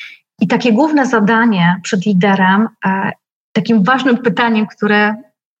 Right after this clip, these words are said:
warto zaprosić do siebie, to: „Jak mogę ci pomóc?” To jest chyba jedno z ważniejszych pytań, jakie lider może zadać.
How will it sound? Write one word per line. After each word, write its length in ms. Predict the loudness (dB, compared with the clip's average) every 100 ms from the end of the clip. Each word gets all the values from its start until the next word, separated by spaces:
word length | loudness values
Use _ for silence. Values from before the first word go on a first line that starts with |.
| _ _ _ 0
warto 500 | 2 2 0 -2 -4
zaprosić 540 | -4 -2 -4 -2 -2
do 120 | -2
siebie, 420 | -2 -4 -2 -2 -2 0
to: 240 | 0 0 -4 _ _ _ _ _
„Jak 220 | 0 0 2
mogę 320 | 2 0 -2
ci 140 | -6
pomóc?” 520 | -4 -2 -4 -8 -16 -20 _ _ _ _ _ _ _ _ _
To 80 | -6
jest 100 | -2
chyba 160 | 0 0
jedno 240 | 2 2
z 60 | 2
ważniejszych 680 | 0 0 -2 -2 -4 -6 -4
pytań, 300 | -2 0 -2
jakie 200 | 0 -2
lider 320 | 0 0 0
może 240 | -2 -2
zadać. 400 | -2 -2 -4 -10